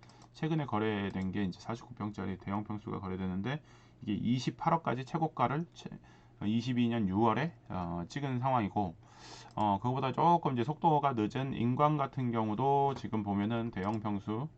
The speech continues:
어, 삼십 평대를 한번 봐보면 삼십 평대 매물이 지금 거래된 게 거의 없어요. 마지막 거래된 게 이십일 년 유월에 십구억.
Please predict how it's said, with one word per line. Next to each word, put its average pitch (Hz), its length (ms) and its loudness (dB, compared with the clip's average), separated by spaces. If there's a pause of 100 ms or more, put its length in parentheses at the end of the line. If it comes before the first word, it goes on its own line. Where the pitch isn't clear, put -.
(500)
어, 50 480 -6
삼십 160 260 -2
평대를 160 340 0
한번 120 220 -2
봐보면 110 520 -2 (480)
삼십 123 260 -10
평대 117 320 -8 (680)
매물이 120 800 -6
지금 98 180 -8
거래된 92 380 -6
게 90 80 -6
거의 92 240 -4
없어요. 90 240 -8
마지막 117 360 -2
거래된 110 380 0
게 151 180 -4 (400)
이십일 131 380 2
년 123 180 4
유월에 120 680 4
십구억. - 460 0